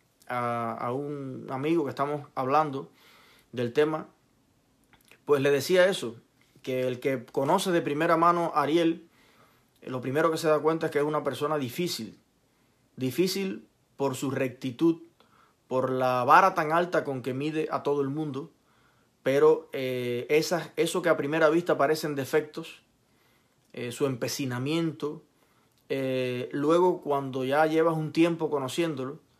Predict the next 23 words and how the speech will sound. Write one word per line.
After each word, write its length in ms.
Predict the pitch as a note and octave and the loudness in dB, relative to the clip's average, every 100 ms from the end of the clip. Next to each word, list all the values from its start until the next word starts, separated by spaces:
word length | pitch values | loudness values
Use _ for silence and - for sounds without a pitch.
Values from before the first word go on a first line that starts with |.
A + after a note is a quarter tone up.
| _ _ _ | _ _ _
te 100 | - | -4
das 140 | C3+ C3+ | -2 0
cuenta 340 | D3 D3+ D#3+ | 2 2 2
que 560 | D3+ C#3 C3+ C3 B2+ - | 0 0 -2 -2 -4 -6
en 140 | C3+ | -8
realidad 380 | B2+ B2+ B2+ D3 | -4 -2 0 -2
son 240 | D3 C#3+ C#3 | -2 -4 -2
virtudes, 680 | B2 - E3 A#2+ G#2+ - _ _ _ _ _ _ - | -4 -2 -2 -2 -8 -16 _ _ _ _ _ _ -10
y 160 | C3 | -8
que 160 | A#2 C3 | -4 -4
las 140 | B2 | -2
cosas 260 | D3 E3 F3 | -2 -2 -4
que 120 | F3+ | -4
te 100 | E3+ | -4
enseña, 520 | C3+ B2 F3 F3+ D3+ | -4 -2 -2 0 -2
las 140 | B2+ A2+ | -4 -4
cosas 280 | D3+ F3 | -4 -4
por 140 | E3+ D#3+ | -4 -4
las 100 | C#3 | -4
que 100 | C3+ | -4
está 160 | D#3 | 2
dispuesto 560 | D#3 D3+ - E3 E3 D#3 | 2 0 -2 -4 0 0
a, 180 | B2+ | 0